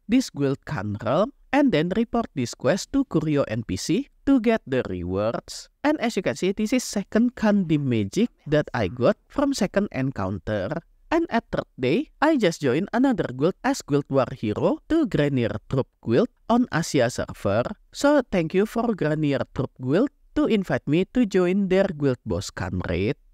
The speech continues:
And then same as another day, make sure you ask your guild which Guild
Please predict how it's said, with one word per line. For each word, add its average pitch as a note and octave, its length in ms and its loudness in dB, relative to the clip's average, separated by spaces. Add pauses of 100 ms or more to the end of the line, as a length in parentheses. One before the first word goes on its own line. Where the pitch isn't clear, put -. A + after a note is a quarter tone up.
And D4+ 160 4
then D3 160 0
same B3 320 0
as - 160 -6
another D3+ 480 -2
day, C#3+ 400 -2
make C#4+ 160 0
sure D4 160 0
you B3+ 160 2
ask - 240 -2
your C3+ 160 2
guild C3 400 0 (240)
which - 240 0
Guild D3 240 0